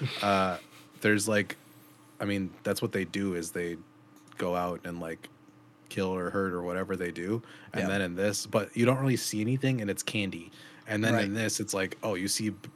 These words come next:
Speaker 2: Finn just, like, absolutely <laughs> demolish a bear, and he, like, does not feel anything about it.
Speaker 1: Yeah.
Speaker 2: And it's just like, "Whoa, this is weird."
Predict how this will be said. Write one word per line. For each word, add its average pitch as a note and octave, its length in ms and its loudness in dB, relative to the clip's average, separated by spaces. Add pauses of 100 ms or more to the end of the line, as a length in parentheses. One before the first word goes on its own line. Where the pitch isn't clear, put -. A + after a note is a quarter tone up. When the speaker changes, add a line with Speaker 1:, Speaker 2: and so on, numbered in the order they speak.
(180)
Speaker 2:
Finn G#2 240 0
just, F#2+ 200 -2
like, F#2 180 0
absolutely G2 540 0
<laughs> - 0 -
demolish F#2 580 -4
a F#2 100 -6
bear, F2 320 0
and G2 180 -6
he, G2 120 -2
like, F#2+ 180 0 (120)
does F#2 200 -2
not F#2 260 -4
feel F2+ 300 -4
anything F2 400 -8
about E2+ 260 -6
it. F2 120 -10 (160)
Speaker 1:
Yeah. C#3 360 2 (420)
Speaker 2:
And A2 100 -8
it's F#2+ 60 -6
just F#2+ 80 -4
like, F2 140 -4
"Whoa, G2+ 280 0
this G2 120 -4
is F2 340 -6
weird." G#2 360 0